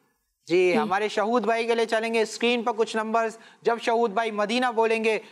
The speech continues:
Speaker 1: نمبر stop ہو جائے گا۔ جو نمبر stop ہوگا، ہمارے کتمیر بھائی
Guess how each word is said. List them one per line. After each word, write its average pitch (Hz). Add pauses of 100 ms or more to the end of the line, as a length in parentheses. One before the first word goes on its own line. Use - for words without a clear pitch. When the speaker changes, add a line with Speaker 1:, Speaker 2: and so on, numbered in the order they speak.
(120)
Speaker 1:
نمبر 220
stop 240
ہو 226
جائے 220
گا۔ 214
جو 220
نمبر 233
stop 226
ہوگا، 220
ہمارے 208
کتمیر 220
بھائی 220